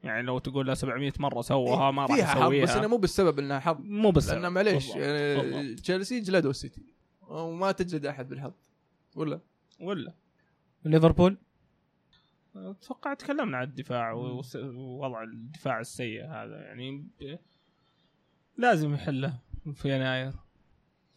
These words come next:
Speaker 3: أتوقع إني ت-، قريت تقريبا كل الأسئلة اللي على الهاشتاج. آه، شكرا لكم جميعا على آرائكم وأسئلتكم.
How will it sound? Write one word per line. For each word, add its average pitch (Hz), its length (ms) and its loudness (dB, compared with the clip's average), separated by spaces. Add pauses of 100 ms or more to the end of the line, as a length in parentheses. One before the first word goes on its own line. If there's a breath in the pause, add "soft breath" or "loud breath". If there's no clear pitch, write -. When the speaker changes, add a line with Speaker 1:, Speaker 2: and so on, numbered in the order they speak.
(320 soft breath)
Speaker 3:
أتوقع 156 280 8
إني 151 100 8
ت-، 131 260 -2
قريت 147 200 2
تقريبا 135 440 4
كل 131 220 2
الأسئلة 123 320 2
اللي 101 140 -2
على 101 60 0
الهاشتاج. 110 380 0 (1080 soft breath)
آه، 110 480 2
شكرا 147 360 6
لكم 131 380 4
جميعا 135 340 6
على 135 120 8
آرائكم 131 440 4
وأسئلتكم. 165 680 8